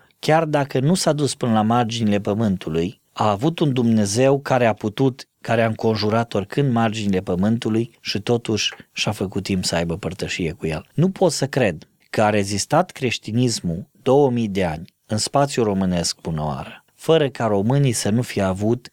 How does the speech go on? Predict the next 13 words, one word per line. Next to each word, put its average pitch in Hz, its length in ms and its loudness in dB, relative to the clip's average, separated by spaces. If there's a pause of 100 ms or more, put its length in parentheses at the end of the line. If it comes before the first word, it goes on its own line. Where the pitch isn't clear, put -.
(220)
o 110 160 0
structură 120 920 0
fundamental 98 1080 0
creștină - 580 -2
la 175 120 -2
modul 92 320 0
autentic. - 680 -8 (360)
Așa 151 280 0
cum 156 120 0
nicio 147 260 2
ideologie 120 760 2
nu 135 120 2
rezistă 113 840 0